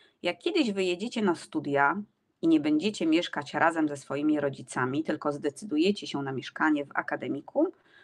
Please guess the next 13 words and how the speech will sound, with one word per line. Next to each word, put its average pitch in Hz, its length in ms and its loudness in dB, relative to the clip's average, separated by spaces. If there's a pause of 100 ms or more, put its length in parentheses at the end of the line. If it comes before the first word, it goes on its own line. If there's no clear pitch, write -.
(140)
to - 100 -10
zob-, 143 280 0
z-, - 140 -6
zobaczycie, 170 540 -2
że 226 80 2
to 214 80 0
jest - 180 -2
taki 180 240 -4
dom, 311 260 8
w - 80 -2
którym - 300 0
studenci 311 500 0
mieszkają, 180 760 4